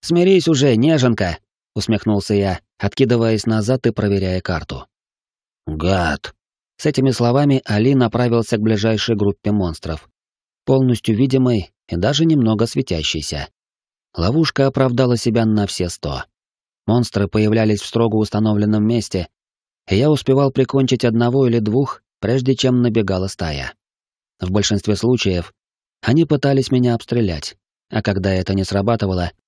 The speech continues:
устремлялись на открытое пространство, которое я для них оставил, и уж тут мне с лихвой хватало времени, чтобы всех их перебить. Они были столь слепы в своей агрессии, что продолжали нападать, хотя шанс прикончить меня был мизерным.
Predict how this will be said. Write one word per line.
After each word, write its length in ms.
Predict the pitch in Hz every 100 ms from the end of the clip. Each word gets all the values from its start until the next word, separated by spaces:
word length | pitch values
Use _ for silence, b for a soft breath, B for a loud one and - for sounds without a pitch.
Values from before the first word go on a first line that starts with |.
| -
устремлялись 600 | 107 127 127 143 143 135
на 100 | 131
открытое 400 | 117 120 120 117
пространство, 720 | 123 - 95 87 - 87 85 _ _
которое 440 | - 107 120 117 113
я 200 | 110 107
для 180 | 107 104
них 200 | 104 101
оставил, 500 | - 104 98 95 - _ _ _ _ -
и 100 | 170
уж 240 | 165 135
тут 220 | - 165
мне 240 | 139 139 147
с 80 | 123
лихвой 400 | 123 123 139 135
хватало 440 | 117 107 117 113
времени, 420 | 117 135 123 117
чтобы 340 | 107 117 110 104
всех 360 | - 104 -
их 380 | - - 98 -
перебить. 560 | 92 98 82 69 - - _ _ _ _ _ -
Они 240 | 123 127
были 220 | 120 123
столь 240 | 113 123 117
слепы 400 | - 113 - 135
в 60 |
своей 340 | - 92 92 95
агрессии, 600 | 92 98 87 87 85 - _ _ _ _ -
что 240 | - 147
продолжали 520 | 151 135 135 127 135
нападать, 600 | 127 120 120 135 135 - _ _
хотя 320 | - 110 131
шанс 340 | 113 131 135 -
прикончить 500 | 120 113 135 127 120
меня 260 | 123 120
был 220 | 113 104 104
мизерным. 640 | 101 85 82 73 65